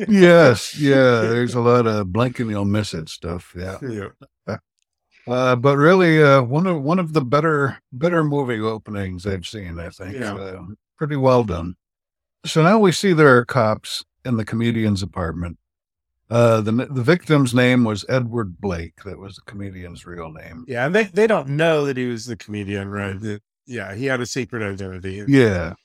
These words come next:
Speaker 1: We see on the street, there's a man, he's wearing a fedora and a trench coat, and he's got this shapeless mask like a burlap bag, but it's got moving dark spots on it, and they're,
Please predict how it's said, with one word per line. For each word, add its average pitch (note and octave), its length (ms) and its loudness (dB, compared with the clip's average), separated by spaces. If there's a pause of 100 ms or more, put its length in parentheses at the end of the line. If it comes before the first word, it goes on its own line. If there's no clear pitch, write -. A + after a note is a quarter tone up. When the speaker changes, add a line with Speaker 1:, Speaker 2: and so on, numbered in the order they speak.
(480)
Speaker 1:
We D#3+ 140 2
see B3+ 240 0
on A3+ 180 2
the B2+ 120 4
street, C#3+ 520 0
there's A#2 240 -4
a A#2+ 60 2
man, F3 580 0 (180)
he's B2 220 -8
wearing G#3 400 -2
a B2+ 60 0
fedora C3+ 640 0
and A#2 100 0
a F#2+ 60 -6
trench C3+ 460 -2
coat, B2 320 -4 (380)
and C3+ 180 0
he's C3 220 4
got G#3+ 300 -2
this C#3+ 380 -2
shapeless - 880 -2 (340)
mask B2+ 580 -2
like A2 240 -6
a G#2+ 60 -6
burlap A2 600 -2
bag, G2 440 -8 (300)
but B2+ 160 2
it's C#3 160 0
got D3 220 4
moving D3 720 2
dark B2+ 380 -2
spots C#3 600 -2
on F#2+ 260 -4
it, D2+ 160 -12 (120)
and A#2 260 -6
they're, A2+ 320 2